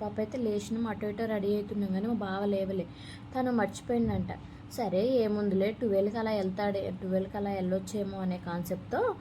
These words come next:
నేను కూడా ఆయనను లేపట్లేదు అనమాట. సడన్గా లేచి, "సరే మనం హై-, హైటెక్ సిటీకి వెళ్ళాలి కదా" అనేసి అంటున్నానమాట. పాపం మా బావ వాళ్ళ ఫ్రెండ్ వస్తా అన్నాడు,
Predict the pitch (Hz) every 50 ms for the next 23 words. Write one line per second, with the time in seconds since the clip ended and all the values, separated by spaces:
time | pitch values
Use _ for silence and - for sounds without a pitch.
0 | - - - - - - - - - - - - 233 254 254 262 269 285 294 277
1 | 254 254 233 226 220 214 214 208 226 226 240 226 214 214 196 196 190 185 180 190
2 | 185 - 208 190 185 190 196 220 220 220 220 214 214 214 - 233 208 202 220 240
3 | 262 254 247 240 208 208 202 208 - - 196 190 190 220 208 - - 247 - 247
4 | 240 233 202 202 202 208 208 202 202 202 202 196 190 190 196 202 302 294 269 254
5 | 240 233 214 190 185 175 165 156 - 147 147 - - - - - - - - -
6 | - - - - - - - - - - - - - - - - - - - 185
7 | 202 196 196 202 202 208 202 196 196 190 185 185 196 214 226 247 285 359 - -
8 | - - - - - - - - 240 233 226 226 - 214 208 214 208 220 220 -
9 | - - 226 214 208 196 190 185 180 180